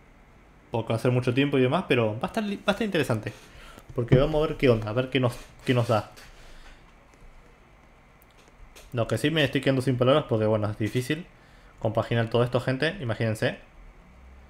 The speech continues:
O sea, yo no tenía planificado grabar hoy, pero dije, "Voy a grabar porque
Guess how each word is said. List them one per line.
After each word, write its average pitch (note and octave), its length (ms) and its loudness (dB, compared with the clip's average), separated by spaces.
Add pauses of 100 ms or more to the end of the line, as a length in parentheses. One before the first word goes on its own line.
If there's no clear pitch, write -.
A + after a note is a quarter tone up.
(1040)
O B2 80 -8
sea, A2+ 540 2 (180)
yo - 100 2
no D#3 120 2
tenía C#3+ 200 4
planificado B2+ 480 4
grabar A#2+ 260 6
hoy, E3 120 4
pero C#3 140 2
dije, A#2+ 180 2
"Voy A#2+ 120 4
a A#2 60 2
grabar A#2+ 220 4
porque A#2+ 320 -2